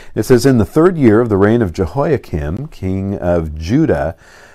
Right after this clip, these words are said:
Nebuchadnezzar, king of Babylon, came to Jerusalem and besieged it." Okay? Um, and so Jerusalem is under fire, right?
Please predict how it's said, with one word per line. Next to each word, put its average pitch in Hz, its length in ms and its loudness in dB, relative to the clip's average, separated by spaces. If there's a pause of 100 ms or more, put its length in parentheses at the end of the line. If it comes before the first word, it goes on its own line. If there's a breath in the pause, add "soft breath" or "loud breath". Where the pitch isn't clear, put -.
(120)
Nebuchadnezzar, 92 1080 0
king 98 260 -4
of 95 160 -4
Babylon, 78 640 -2
came 135 500 -6
to - 160 -10
Jerusalem 95 920 -4 (400 soft breath)
and 90 260 -4
besieged 98 1080 -2
it." 71 320 -10 (140)
Okay? 101 600 2 (420 loud breath)
Um, 80 560 -2 (800)
and 101 180 -2
so 98 460 2 (400 loud breath)
Jerusalem 139 1000 0
is 87 340 -6 (120)
under 95 560 0
fire, 76 760 -2
right? 80 400 0